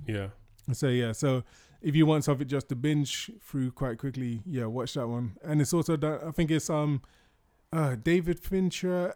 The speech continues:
Speaker 2: and the guy who done, uh, the guy done Not Suicide Squad, or maybe it's David Fincher and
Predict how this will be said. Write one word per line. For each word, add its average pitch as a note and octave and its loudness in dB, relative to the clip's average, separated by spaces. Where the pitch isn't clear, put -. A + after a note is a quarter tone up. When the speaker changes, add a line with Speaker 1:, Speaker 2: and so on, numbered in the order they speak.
Speaker 2:
and D#3+ 0
the D3 -2
guy F3 -4
who F3 -2
done, F3+ -2
uh, E3+ 0
the E3 0
guy F3 2
done F3 -2
Not E3 0
Suicide B2+ 0
Squad, B2 -6
or D3+ -2
maybe D#3 6
it's - -14
David F3+ 4
Fincher D3+ 2
and C3+ -2